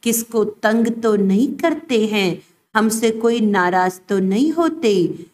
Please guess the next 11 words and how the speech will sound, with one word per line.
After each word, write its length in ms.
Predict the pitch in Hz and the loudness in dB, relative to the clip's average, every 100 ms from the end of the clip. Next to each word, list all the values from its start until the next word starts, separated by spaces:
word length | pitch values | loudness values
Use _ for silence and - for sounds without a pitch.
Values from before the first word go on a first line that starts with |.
| _ | _
यूं 280 | 202 240 208 | -2 0 0
बाहर 440 | 180 180 185 214 202 | 0 0 0 -2 0
वाले 420 | 190 175 175 175 | 0 0 2 0
तो 420 | 175 226 208 - - _ | 2 0 2 -2 -10 _
बहुत 440 | 190 269 311 311 220 | -2 0 0 -2 -4
नाराज 640 | 190 180 180 180 202 - 214 | 0 0 2 0 -2 -8 -4
होंगे। 440 | 190 175 175 170 160 165 - _ _ | 0 0 0 0 -2 -6 -16 _ _
तो 80 | 220 | -10
ब्राह्मण 680 | 208 _ 185 180 185 233 269 | -10 _ -2 0 0 0 0
कुलभूषणों 920 | - 247 262 185 180 175 214 208 220 | -2 -4 -2 0 -2 -2 -2 0 -2
को 360 | 220 220 180 | 0 0 0